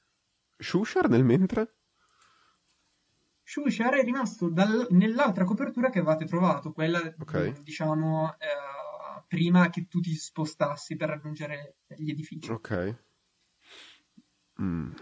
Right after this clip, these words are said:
Speaker 1: Riesco a capire se lui vede questo drow che si muove.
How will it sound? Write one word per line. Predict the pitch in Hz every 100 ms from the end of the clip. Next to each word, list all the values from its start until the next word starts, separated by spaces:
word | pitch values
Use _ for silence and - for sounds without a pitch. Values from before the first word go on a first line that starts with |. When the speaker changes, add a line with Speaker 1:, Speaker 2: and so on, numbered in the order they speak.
| - - - _ _
Speaker 1:
Riesco | 117 143 180
a |
capire | 147 131 175
se | -
lui | 123 123
vede | 120 139
questo | 143 139 - 175
drow | 139 127
che | 156
si | 139 117
muove. | 104 110 113 -